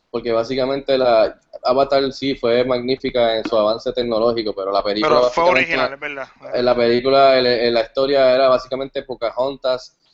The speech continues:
Speaker 1: básicamente era, eh, Dances with the Wolves de Kevin Costner, o sea, es algo que habíamos visto copy-paste, y él, pues, el avance tecnológico, pues, fue lo que todo el mundo quería ir a ver al cine, porque la historia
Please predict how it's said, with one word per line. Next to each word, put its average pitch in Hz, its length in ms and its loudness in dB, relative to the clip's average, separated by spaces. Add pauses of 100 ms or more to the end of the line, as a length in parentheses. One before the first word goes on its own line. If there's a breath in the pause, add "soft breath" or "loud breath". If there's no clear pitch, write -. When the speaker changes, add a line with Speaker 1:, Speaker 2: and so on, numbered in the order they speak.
Speaker 1:
básicamente 120 680 -2
era, 123 460 4
eh, 110 480 -2
Dances 117 360 -6
with 120 180 -8
the 117 80 -4
Wolves 113 360 -4
de 113 120 -6
Kevin 110 220 -8
Costner, 135 480 -4
o - 300 -20
sea, 117 220 4
es 117 60 6
algo 135 180 2
que 131 60 2
habíamos 123 300 2
visto 147 340 -4
copy-paste, 143 680 -4
y 113 120 -6
él, 127 340 -4
pues, 120 140 -2
el 113 100 0
avance 113 320 -2
tecnológico, 151 580 -2
pues, 120 160 -6
fue 117 140 -4
lo 123 100 -2
que 123 400 0
todo 123 120 -6
el 123 60 -8
mundo 120 200 -6
quería 113 200 -2
ir 117 60 -2
a 117 60 2
ver 113 100 2
al 104 80 -2
cine, 92 280 -16
porque 95 160 -12
la 95 60 -8
historia 151 480 -2